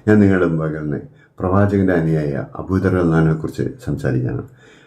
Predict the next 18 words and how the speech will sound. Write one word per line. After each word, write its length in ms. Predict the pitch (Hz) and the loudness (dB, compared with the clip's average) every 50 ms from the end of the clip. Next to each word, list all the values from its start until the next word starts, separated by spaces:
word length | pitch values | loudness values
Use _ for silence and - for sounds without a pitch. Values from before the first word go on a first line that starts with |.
| _ _ - | _ _ -8
അദ്ദേഹം 560 | - 85 85 87 85 87 85 85 - - - - - _ - | -4 0 2 2 2 2 0 -2 -2 -4 -8 -12 -16 _ -2
പ്രവാചകൻ്റെ 840 | 85 82 85 87 90 87 87 87 87 87 85 85 85 - - - - _ _ _ _ _ _ - | 0 2 2 2 2 2 2 2 4 4 4 4 4 2 -2 -6 -10 _ _ _ _ _ _ -8
ഇസ്ലാം 380 | 90 90 - - 92 95 101 | -8 -8 -4 0 2 4 4
സ്വീകരിക്കുന്ന 680 | 101 107 82 - 82 80 76 78 82 76 73 - - - - - - - _ - | 2 2 2 2 2 2 2 0 0 0 0 -2 -4 -8 -16 -20 -20 -20 _ -8
അനുയായികളിൽ 760 | 80 80 80 82 82 80 82 82 82 82 82 82 78 80 78 78 - - | -4 -2 0 2 4 4 4 4 4 4 4 4 2 0 -2 -4 -6 -4
ആറാം, 440 | 82 80 82 85 92 95 90 - 82 | -4 -2 -2 0 0 0 0 2 2
ഏഴാം 260 | 80 80 80 80 80 | 2 2 2 0 -2
സ്ഥാനത്താണ് 600 | - - - 78 73 71 71 71 69 64 64 64 | -4 -6 -4 -2 0 0 0 -2 -2 -4 -4 -4
അദ്ദേഹമുള്ളത്. 480 | 65 64 60 58 62 60 53 53 - - - _ - - - - - | -4 -4 -4 -4 -4 -4 -6 -8 -8 -14 -18 _ -20 -20 -18 -10 -6
അദ്ദേഹം 340 | - 80 98 98 95 92 - - - _ - _ _ _ _ _ - | 0 4 4 6 4 4 0 -8 -14 _ -20 _ _ _ _ _ -6
പ്രവാചകനെ 520 | 92 92 92 95 98 98 101 104 104 101 92 104 - - - - _ _ _ - | -4 -2 0 2 2 2 4 4 4 4 4 2 -4 -10 -12 -16 _ _ _ -4
കേട്ട 220 | 98 98 98 - 110 | -2 -2 0 2 2
ഉടനെ 260 | 98 85 82 82 80 | 2 2 2 0 -2
അദ്ദേഹത്തിൻ്റെ 500 | 76 78 80 87 85 78 80 85 87 87 | -2 -2 -2 -2 -2 -2 -2 -4 -2 -2
നാട്ടിൽ 260 | 85 78 - - 82 | -2 -4 -4 -2 -2
നിന്ന് 200 | 82 80 78 - - | -2 -2 -2 -4 -4
ഓടി 200 | 85 87 85 80 | -2 -2 0 0
മക്കയിലെത്തി 720 | 78 80 82 80 - - 82 82 80 76 - - 85 - | 0 0 -2 -2 -2 -2 -2 -2 -2 -4 -6 -10 -12 -14